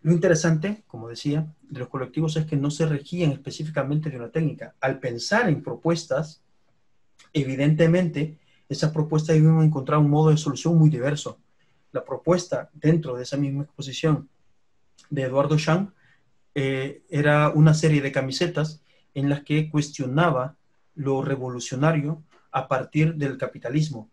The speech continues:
y cómo el capitalismo absorbe y come todo aquello, eh,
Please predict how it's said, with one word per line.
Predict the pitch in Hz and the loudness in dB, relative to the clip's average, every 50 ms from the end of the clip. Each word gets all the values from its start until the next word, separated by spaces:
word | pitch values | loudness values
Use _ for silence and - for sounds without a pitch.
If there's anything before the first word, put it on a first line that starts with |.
| _ _ _ _ | _ _ _ _
y | - 147 - | -12 -12 -8
cómo | - - 175 170 160 147 | 0 2 4 4 4 4
el | 143 | 2
capitalismo | 139 127 - 147 - 127 127 151 160 160 151 127 | 0 -4 -6 -6 -8 -6 -2 0 2 2 2 2
absorbe | 127 - - - 175 180 175 170 147 131 123 131 143 - _ _ _ | 0 -6 -4 0 2 2 2 2 0 -4 -6 -8 -8 -12 _ _ _
y | 156 - | -14 -12
come | - - 175 170 160 156 165 160 - _ _ _ _ _ _ _ _ _ _ _ _ | 2 4 4 6 6 4 2 -2 -6 _ _ _ _ _ _ _ _ _ _ _ _
todo | - 165 160 151 143 | 4 4 6 6 4
aquello, | 143 - 165 170 170 165 160 - - _ _ _ _ _ _ | 4 4 4 4 4 4 2 -2 -6 _ _ _ _ _ _
eh, | - 135 131 131 127 127 131 131 127 - | -10 -8 -8 -6 -8 -8 -10 -10 -14 -16